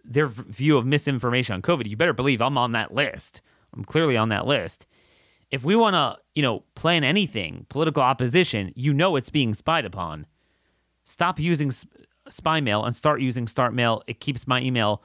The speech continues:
private, period. Every email is encrypted. Um, big tech can't read it, scan it, analyze it. Government can't snoop around it. Um, it deletes everything. When you delete it, it's deleted forever.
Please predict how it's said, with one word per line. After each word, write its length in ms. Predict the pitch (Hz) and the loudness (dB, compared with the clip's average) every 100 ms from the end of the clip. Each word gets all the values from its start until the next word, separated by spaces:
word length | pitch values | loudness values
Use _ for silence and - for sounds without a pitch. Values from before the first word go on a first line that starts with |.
| _ | _
private, 440 | - 127 120 127 - | -2 0 0 -4 -6
period. 500 | - 139 131 127 123 _ _ _ | -2 0 2 0 -2 _ _ _
Every 280 | 135 139 135 | -4 0 0
email 200 | 131 113 | 2 0
is 100 | 107 | -2
encrypted. 680 | 90 - 175 - 143 131 - _ _ _ _ - | -6 -4 -2 0 0 0 -6 _ _ _ _ 0
Um, 520 | 107 95 85 85 - - - | 2 2 0 -6 -10 -8 -2
big 180 | 139 - | -2 -2
tech 220 | 143 - | -6 -4
can't 220 | 135 95 | -6 -4
read 200 | 110 143 | 0 2
it, 140 | 139 - | 2 0
scan 280 | - 127 | -4 -2
it, 80 | 131 | -2
analyze 500 | 113 127 123 113 117 | -2 0 2 2 0
it. 220 | 123 - - | -2 -4 -2
Government 420 | 123 131 123 107 | 0 0 -4 -4
can't 340 | 127 120 104 - _ _ _ | -2 -2 -2 -10 _ _ _
snoop 320 | - - 151 | -6 0 2
around 400 | 117 110 131 127 | 2 2 0 2
it. 220 | 127 117 - _ _ _ _ | 2 0 -2 _ _ _ _
Um, 240 | 104 107 107 | -2 0 -2
it 120 | 117 | -2
deletes 440 | 120 110 151 151 - _ _ | -2 -2 -2 -4 -6 _ _
everything. 460 | 139 143 151 156 143 | -6 -2 -2 0 0
When 100 | 117 | 0
you 100 | 131 | 0
delete 260 | 131 123 139 | 0 0 0
it, 80 | 135 | 0
it's 140 | 113 | -4
deleted 380 | - 110 127 117 | -4 0 0 -2
forever. 600 | - - 131 131 127 117 | -6 -4 -2 0 0 0